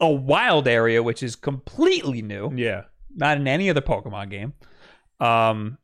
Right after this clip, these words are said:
Speaker 1: and there's sub gyms.
Speaker 2: Oh, yeah.
Speaker 1: Like the in-between
Speaker 2: Yeah, yeah.
Speaker 1: gyms. So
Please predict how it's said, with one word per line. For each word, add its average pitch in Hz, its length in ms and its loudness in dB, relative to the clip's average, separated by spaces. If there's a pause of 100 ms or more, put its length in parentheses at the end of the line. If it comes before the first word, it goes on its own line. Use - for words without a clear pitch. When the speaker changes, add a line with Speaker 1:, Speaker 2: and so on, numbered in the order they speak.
(220)
Speaker 1:
and 190 160 2
there's 175 220 4
sub 240 500 0 (300)
gyms. 107 600 -8 (1200)
Speaker 2:
Oh, 165 220 4
yeah. 160 240 4
Speaker 1:
Like - 160 -4
the 147 120 -2
in-between 165 380 2
Speaker 2:
Yeah, 139 160 6
yeah. 143 200 4
Speaker 1:
gyms. - 200 -10 (760)
So 151 540 2